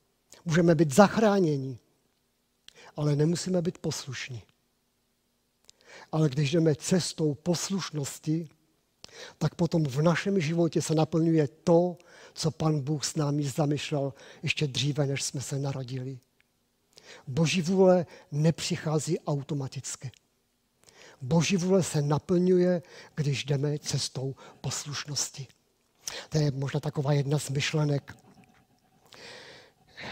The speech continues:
z tohoto textu. Pojďme k další, k další myšlence, k dalšímu rozjímání. Tam se dívejte, na co Ježíš čekal.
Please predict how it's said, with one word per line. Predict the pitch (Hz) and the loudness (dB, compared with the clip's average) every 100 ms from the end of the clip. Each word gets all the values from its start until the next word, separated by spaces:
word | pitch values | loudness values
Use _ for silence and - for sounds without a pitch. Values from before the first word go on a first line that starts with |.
| 143 | -6
z | - | -2
tohoto | - 139 156 | 2 2 2
textu. | 147 156 - - 143 - _ - - | 0 0 -4 -6 -8 -12 _ -14 0
Pojďme | 165 143 165 | 0 2 2
k | 160 - | 0 2
další, | 151 156 147 - 143 - _ - - - _ _ - - | 4 4 0 -4 -6 -10 _ -18 -18 -20 _ _ -18 -2
k | 139 | 2
další | 151 139 180 | 2 4 2
myšlence, | 165 - 175 165 - 160 - - - | 4 4 4 4 2 -2 -2 -8 -2
k | |
dalšímu | 156 160 - 175 170 156 | 2 4 4 2 2 2
rozjímání. | 156 139 156 160 156 139 131 _ _ _ _ - - - - | -2 0 0 0 0 -4 -10 _ _ _ _ -20 -18 -8 2
Tam | 165 | 2
se | - 180 | 2 0
dívejte, | 151 151 151 - 147 - _ _ _ _ _ _ - _ - - - - - | 2 2 0 -2 -8 -10 _ _ _ _ _ _ -20 _ -20 -20 -20 -14 -2
na | 156 185 | 4 4
co | - 202 202 208 | 4 2 4 2
Ježíš | 151 160 143 156 - - | 2 0 0 -6 -8 -4
čekal. | 147 - 143 135 | -4 -4 -6 -8